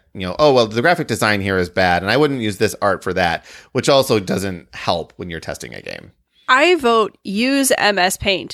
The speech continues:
Speaker 2: to draw your own pictures. That's the level you should go for. But it should be on a card. It should
Speaker 1: Yes,
Speaker 2: be
Speaker 1: on a
Speaker 2: typed text, M S Paint drawings.
Speaker 1: Yep. And then
Speaker 2: Really
Speaker 1: use something
Speaker 2: make
Speaker 1: like
Speaker 2: it
Speaker 1: the
Speaker 2: clear.
Speaker 1: Gamecrafter,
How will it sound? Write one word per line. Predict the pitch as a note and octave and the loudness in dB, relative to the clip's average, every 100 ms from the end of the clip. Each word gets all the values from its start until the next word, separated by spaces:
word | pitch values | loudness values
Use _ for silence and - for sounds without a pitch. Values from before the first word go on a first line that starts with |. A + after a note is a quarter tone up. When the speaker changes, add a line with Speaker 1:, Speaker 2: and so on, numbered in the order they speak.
| - | -6
Speaker 2:
to | F#3+ F3+ | -4 0
draw | G3+ G3 | 4 4
your | F#3+ F#3 F#3 | 4 2 0
own | G3 F#3 | -2 -4
pictures. | F#3+ - - - - - - _ _ _ - - | -6 -6 -10 -10 -10 -12 -14 _ _ _ -16 0
That's | A3+ A#3 - | 0 2 2
the | B3 A3 | 2 4
level | G3+ F#3+ | 2 0
you | F#3 F#3 | -2 -2
should | G3 | -4
go | F3+ F3+ | -4 -6
for. | - - | -8 -2
But | A#3 | 0
it | B3+ | 0
should | C#4 | 0
be | E4 | 2
on | F4 | 2
a | D#4+ | 0
card. | - G3 - - G#3 _ _ _ - | 0 0 0 -8 -16 _ _ _ -6
It | G#3+ | -2
should | - A3+ | 0 0
Speaker 1:
Yes, | |
Speaker 2:
be | B3 | 0
Speaker 1:
on | C#3 | 0
a | C#4+ | 2
Speaker 2:
typed | F#4 - - | 0 -4 -2
text, | C#4 B3 C4 - - - _ _ _ - | 2 2 0 -4 -6 -10 _ _ _ -2
M | B3+ B3+ | 2 2
S | A#3+ | 0
Paint | - A#3 F#3 | 0 -4 -2
drawings. | G3+ C#3 G2 E2+ G3+ - _ _ _ _ - | -2 -2 -4 -8 -14 -14 _ _ _ _ -6
Speaker 1:
Yep. | A#2+ - _ - | -6 -6 _ -8
And | A2 | -2
then | A2+ | 2
Speaker 2:
Really | C#3+ D#4 | 2 4
Speaker 1:
use | D4 B3+ - | 2 0 -4
something | D#3 D#3+ D#3 D#3+ | -4 -4 -4 -2
Speaker 2:
make | C4 D4 | 0 0
Speaker 1:
like | E4 | -2
Speaker 2:
it | - | -2
Speaker 1:
the | |
Speaker 2:
clear. | C3+ E3 F3 | -2 0 2
Speaker 1:
Gamecrafter, | G#2 G2 G#2+ G2+ | 0 0 -2 -2